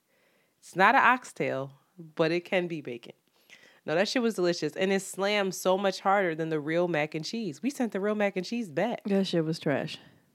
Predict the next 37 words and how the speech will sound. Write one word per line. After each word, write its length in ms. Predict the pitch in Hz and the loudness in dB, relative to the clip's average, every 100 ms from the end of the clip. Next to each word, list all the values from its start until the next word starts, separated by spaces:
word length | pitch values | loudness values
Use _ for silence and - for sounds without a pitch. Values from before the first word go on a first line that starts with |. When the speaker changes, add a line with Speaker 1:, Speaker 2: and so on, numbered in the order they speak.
| _ _ _ _ | _ _ _ _
Speaker 1:
That 320 | 156 202 320 | 4 6 6
black 280 | 240 233 233 | 4 4 4
waitress, 380 | 233 233 - 233 | 0 -2 0 0
sh-, 140 | - - | -2 -12
she 220 | 185 - 269 | -10 -6 -6
should 280 | - 165 | -2 -2
be 380 | 139 135 127 127 123 _ _ _ _ | -2 -6 -6 -10 -14 _ _ _ _
embarrassed 680 | 160 143 143 120 135 139 - | -4 0 0 0 -6 -12 -4
for 60 | |
even 280 | 160 165 147 | -4 -2 -4
suggesting 560 | 143 147 135 135 - - | -4 -6 -4 -6 -6 -6
that 180 | 139 - | -6 -8
to 140 | - 50 - | -10 -10 -10
us. 260 | - - _ _ _ _ _ _ _ - | -14 -20 _ _ _ _ _ _ _ -12
I 100 | 339 | -12
said, 340 | - 160 113 | -6 -4 -4
"What 280 | 87 294 381 | -4 -4 -4
is 160 | 330 311 | -8 -14
this? 680 | - 339 247 139 - - - _ | -6 -2 -2 -4 -8 -16 -20 _
Yuck." 380 | 269 226 _ - _ _ _ _ _ _ _ _ - _ _ - _ _ | -6 -6 _ -20 _ _ _ _ _ _ _ _ -20 _ _ -20 _ _
And 160 | 185 185 | -2 0
then 80 | 185 | 2
what 80 | 175 | 2
do 80 | 165 | 2
we 100 | 165 | -2
do? 460 | 143 151 135 135 139 - | -2 -2 -2 -8 -16 -4
We 100 | 175 | -4
walked 380 | 143 143 147 - | 0 2 0 -2
to 100 | - | -12
the 100 | 135 | -10
piazza, 1080 | 131 - 170 202 214 214 - 202 196 196 202 - _ _ _ _ - - | -12 -6 -2 0 0 -2 -6 -4 -4 -8 -14 -20 _ _ _ _ -16 0
acted 340 | 170 175 165 | 0 0 -4
a 60 | 170 | 0
rank 420 | 180 180 180 - | 4 4 2 6
<laughs> 0 | |
ass 260 | 294 - - | 6 6 -4
fool, 640 | - 240 214 190 185 196 | 4 8 8 8 2 0